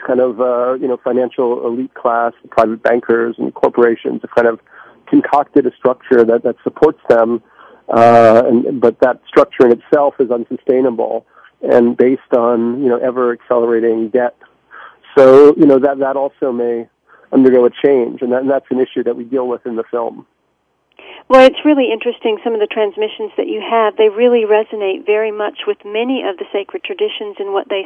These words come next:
Speaker 2: say. Uh, specifically, there was one section that, um, spoke about the ma-, about the materiality of the universe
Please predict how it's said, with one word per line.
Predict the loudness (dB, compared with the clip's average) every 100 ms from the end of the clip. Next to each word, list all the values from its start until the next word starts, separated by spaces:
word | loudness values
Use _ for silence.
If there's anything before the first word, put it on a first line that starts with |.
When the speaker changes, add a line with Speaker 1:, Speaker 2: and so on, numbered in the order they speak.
| -6
Speaker 2:
say. | -2 -2 -4 -8 -20 -20 -12 -4
Uh, | -4 -2
specifically, | -4 -4 -4 -2 0 0
there | 0 -2
was | -4
one | -8 -8 -10 -6
section | -6 -6 -8 -8 -10 -18 -20 -20 _ 0
that, | 2 2 0
um, | -4 -4 -8
spoke | 0 0 0
about | -2 -2 -4
the | -6
ma-, | -8 -10 -12 -12
about | -6 -4 -4 -6
the | -8 -8
materiality | -10 -6 -2 -2 -2 -4 -6
of | -8
the |
universe | -10 -8 -6 -8